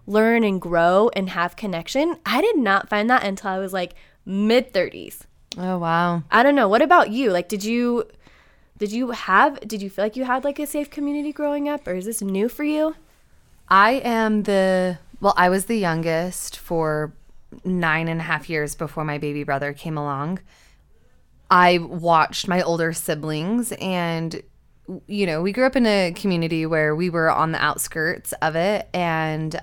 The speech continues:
Speaker 2: I saw what it did to them. And I think that, like, my survival technique was to fit in.
Speaker 1: Mm-hmm.
Speaker 2: And so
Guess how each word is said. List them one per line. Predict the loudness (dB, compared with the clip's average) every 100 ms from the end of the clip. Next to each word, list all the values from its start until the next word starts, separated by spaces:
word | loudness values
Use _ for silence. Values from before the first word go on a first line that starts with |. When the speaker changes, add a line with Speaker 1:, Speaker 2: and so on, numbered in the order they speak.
| -4
Speaker 2:
I | -2 -2 -2
saw | -2 2 4 4 2 0 -2 -10 _ -20 _ _ _
what | -6 2 4 4 -2 -12 -20 -8
it | -6 -6
did | -4 -6 -6
to | -2
them. | 0 0 0 -2 -6 -4
And | -2
I | -2
think | -2 -4 -4
that, | -2 -2
like, | -4
my | -6 -6
survival | -4 -4 -4 -4 -4
technique | -6 -8 -6 -8 -8 -10 -6
was | -2 -2 -2 -4 -4 -8 -10 -16 -20 -20 -20 -20 -20 _ -10 -4
to | -2
fit | 0 0
in. | 0 -6 -14 _ -10
Speaker 1:
Mm-hmm. | -8 -6 0
Speaker 2:
And | 2 2
so | 2 2 2 0